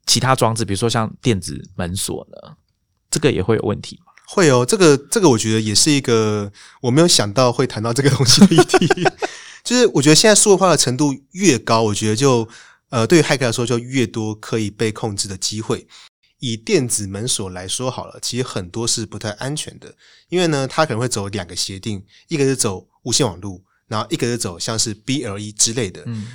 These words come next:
Speaker 2: 那B L E的这个蓝牙的协定，很多它其实并没有去做好管控，所以变成是我可能在那个讯号可以收到的任何地方，我就可以去发一个讯号叫它开锁，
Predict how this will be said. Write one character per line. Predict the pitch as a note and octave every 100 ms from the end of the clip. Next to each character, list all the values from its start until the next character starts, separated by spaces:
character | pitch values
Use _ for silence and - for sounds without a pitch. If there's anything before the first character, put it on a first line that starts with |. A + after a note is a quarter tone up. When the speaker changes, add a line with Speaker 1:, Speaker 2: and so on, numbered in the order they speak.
| - -
Speaker 2:
那 | F#3
B | E3+ - G#3
L | D#3+
E | D#3
的 |
这 | C3
个 | C#3
蓝 | A2+ G#2
牙 |
的 | G#2 G#2
协 | - G2+
定， | A2+ G2 - _
很 | - B2+ A#2+
多 | F#3
它 | G3
其 | - A2+
实 |
并 | A2 D3
没 | B2
有 | G2+
去 | B2+
做 | - G#2+
好 | G2
管 | - - -
控， | - G2 _
所 | - D#3+
以 |
变 | D#3+
成 | C#3
是 | C3+
我 | A#2+
可 | G#2
能 | F#2+
在 | F#2+ D#3+
那 |
个 | C#3+ A#2+
讯 | - E3 C3+
号 | C3
可 | A2
以 |
收 | A2 A#2
到 |
的 | G2
任 | A#2
何 | G#2+
地 | G#2 G#2
方， | F#2+ F#2 F#2 - - -
我 | C3
就 |
可 | F#3+
以 | C#3+
去 |
发 | C#3+ D3
一 | C#3+
个 |
讯 | B2 C3+
号 | A#2
叫 | G#2 A2
它 |
开 | A2 - B2
锁， | - C3